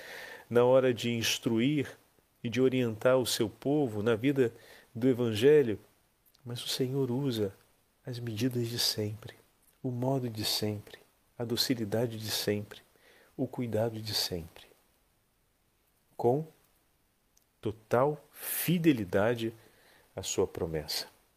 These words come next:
Então a igreja vai seguir o mesmo caminho dessa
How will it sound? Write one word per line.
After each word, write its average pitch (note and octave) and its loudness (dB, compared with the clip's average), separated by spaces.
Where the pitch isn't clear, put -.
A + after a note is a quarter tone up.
Então F3 0
a F3+ 0
igreja D#3+ 2
vai C#3 2
seguir D3 0
o C3+ 0
mesmo E3 0
caminho C#3 0
dessa C#3 4